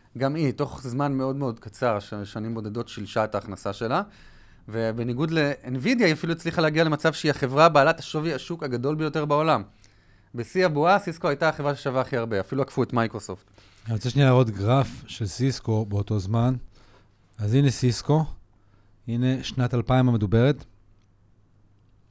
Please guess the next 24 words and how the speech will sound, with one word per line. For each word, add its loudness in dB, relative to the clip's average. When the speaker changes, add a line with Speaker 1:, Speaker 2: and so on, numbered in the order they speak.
Speaker 2:
ונראה 2
שזה 0
מין 4
פאטרן 6
<laughs> 2
כזה 6
שיש 2
לכל 4
מיני 8
דברים, 4
אה, 2
הייפיים. 2
זאת -10
אומרת, -2
נגיד, 0
סתם -2
דוגמה, 4
בוא 4
ניקח 2
מקרה, -2
אה, 2
מדפסות 0
תלת -2
ממד. -2